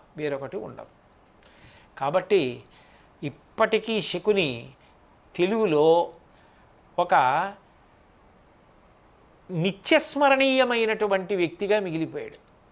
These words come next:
ఎందుకనంటే ఎప్పుడూ అడ్డుపడేటటువంటి వాడిగా, దుష్టమైనటువంటి బోధలు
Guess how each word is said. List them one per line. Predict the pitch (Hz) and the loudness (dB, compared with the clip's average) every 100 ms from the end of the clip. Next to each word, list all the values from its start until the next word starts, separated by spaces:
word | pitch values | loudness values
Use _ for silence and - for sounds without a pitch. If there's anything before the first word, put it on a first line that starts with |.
| - | -12
ఎందుకనంటే | 151 185 208 185 175 202 143 147 147 - - _ - | -8 -2 -2 -2 0 2 2 2 -4 -20 -20 _ -12
ఎప్పుడూ | 165 170 185 - - 254 254 254 269 269 - | 0 0 0 -6 -2 2 4 4 4 0 0
అడ్డుపడేటటువంటి | 156 170 175 269 262 247 233 226 208 208 190 180 | 0 2 2 2 2 2 0 -2 -4 -4 -4 -2
వాడిగా, | 180 165 156 143 135 110 - _ 147 | 0 0 0 0 0 -2 -10 _ -18
దుష్టమైనటువంటి | 139 120 165 - - 240 240 240 226 214 208 190 185 | -16 -4 -2 -2 0 2 2 0 -2 -2 -2 -2 -4
బోధలు | 123 156 180 196 | 0 0 2 2